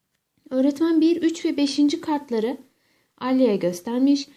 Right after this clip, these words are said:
İki, dört ve altıyı Yiğit'e göstermiş. Şimdi bir, bakıyorum bire. Birin ne olması gerekiyor? Element. Aynı cins atomlardan oluşmuş. Üçe bakıyorum. Üç de element ama bir molekül yapılı. Üç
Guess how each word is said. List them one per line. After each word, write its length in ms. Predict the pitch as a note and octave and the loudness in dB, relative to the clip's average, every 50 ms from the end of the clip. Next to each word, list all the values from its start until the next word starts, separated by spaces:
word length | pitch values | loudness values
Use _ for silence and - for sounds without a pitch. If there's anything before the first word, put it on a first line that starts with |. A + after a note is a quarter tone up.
| _ _ _ _ _ | _ _ _ _ _
İki, 500 | C#4+ C#4 - - E4+ E4 E4 D4 B3 A3+ | -16 -16 -8 -6 -6 -6 -4 -6 -2 0
dört 240 | C#4+ D#4 D#4 D#4 - | 0 0 0 -2 -4
ve 80 | C#4+ | -4
altıyı 400 | C4 B3 A#3+ A#3 A#3 - D#4+ E4+ | -2 -2 -4 -4 -4 -4 -2 0
Yiğit'e 360 | D#4+ D4 C#4+ C#4 C#4 C4+ C#4 B3+ | 2 2 2 0 0 -2 -2 -2
göstermiş. 580 | A3 G3 F3+ - - F3 E3+ G3+ A#3+ A#3+ - | -2 -4 -4 -6 -10 -10 -6 -6 -6 -6 -6
Şimdi 260 | - C#4+ C#4 B3+ A3+ G#3 - - _ _ _ _ _ _ | -2 0 0 0 0 -4 -6 -12 _ _ _ _ _ _
bir, 520 | G3+ G3+ B3+ C#4+ D#4+ E4+ E4 - - _ _ _ _ _ _ _ _ _ _ _ _ _ | -6 -2 0 2 2 2 0 -4 -10 _ _ _ _ _ _ _ _ _ _ _ _ _
bakıyorum 680 | A3+ C#4 C#4 C#4 - F4 F4 E4+ D#4+ D#4+ E4 F4 - - _ _ - | -4 -4 -4 -2 -2 0 0 2 2 0 -2 -2 -6 -12 _ _ -6
bire. 340 | B3 A#3 A#3 C4 D#4+ - - _ _ _ _ | -4 -4 -4 -4 -6 -10 -14 _ _ _ _
Birin 320 | A#3+ C4+ C#4+ D4+ D4+ D#4 D#4+ | -4 -4 -2 0 2 2 2
ne 100 | E4+ D#4+ | 2 4
olması 340 | D4+ C4+ B3 B3 - A#3 | 4 4 2 2 0 -2
gerekiyor? 400 | G#3+ A3 G#3 A3+ A3+ - F4 D#4+ | -2 -2 -2 -2 -2 -2 -4 -2
Element. 380 | - C4+ A#3+ A3+ G3+ G3 G3 - | 0 2 2 2 0 -2 -4 -2
Aynı 300 | C4 C4+ C#4+ C4+ B3+ G#3+ | 0 2 2 4 2 2
cins 260 | G#3+ A3 G#3+ G#3+ - | 2 0 -2 -2 -6
atomlardan 540 | G3 - G3+ F#3 F3+ F3 E3+ E3+ E3+ E3 E3 | -8 -8 -8 -6 -6 -6 -6 -6 -6 -6 -6
oluşmuş. 480 | D#3+ D#3 E3 - - A#3+ C4+ D4+ - - - - - - - - _ _ - | -6 -6 -8 -8 -6 -4 -4 -4 -6 -10 -18 -20 -20 -20 -20 -20 _ _ -12
Üçe 260 | C4+ C4+ - F#4 F4 | -10 -4 -4 -2 0
bakıyorum. 440 | F4+ F4 F4 - E4 D#4+ E4+ F4 - - | 0 -2 -2 -2 -2 0 -2 -2 -2 -2
Üç 260 | D#4+ D#4+ - - - | -2 -2 -4 -6 -6
de 60 | D4 | -6
element 480 | - B3+ A3+ A3+ A3+ B3+ D4 D4 - D4 | -4 -4 -2 -2 0 0 0 0 0 2
ama 200 | D4+ D#4 C#4 C4+ | 2 2 2 2
bir 140 | D#4 D4+ | 2 4
molekül 460 | D4 D4 C#4+ C#4 C#4+ C#4 - D4+ C4+ B3 | 4 4 4 2 0 -2 -2 -2 0 0
yapılı. 360 | - - - B3 D4 E4+ - - | -2 -2 -6 -8 -8 -6 -4 -4
Üç 300 | E4 E4+ - - - | -4 -4 -6 -10 -14